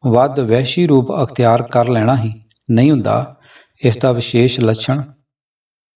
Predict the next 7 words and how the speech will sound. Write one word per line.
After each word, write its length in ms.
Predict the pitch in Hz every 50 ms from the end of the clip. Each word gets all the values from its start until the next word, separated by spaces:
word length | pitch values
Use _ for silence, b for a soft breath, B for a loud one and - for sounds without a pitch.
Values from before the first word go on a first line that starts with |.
| _ _ _ _ _ _ _ _ _ _
ਪੇਸ਼ਾਖੜੀ 760 | - 131 127 - - 127 123 120 123 - 135 131 143 156 156
ਤਾਕਤਾਂ 540 | 156 151 - 131 123 117 107 - - 143 139
ਵੱਲੋਂ 360 | 123 123 113 110 110 117 135 - - _ b b b b b b b - -
ਗੁਰਮ-, 500 | 113 110 123 123 117 127 139 135 147 147
ਗੁੰਮਰਾਹਕੁੰਨ 800 | 117 113 120 123 123 120 120 139 160 156 160 156 139 135 131 123
ਨਾਅਰਿਆਂ 360 | 117 117 131 143 151 156 147
ਨਾਲ 380 | 131 117 107 107 110 110 -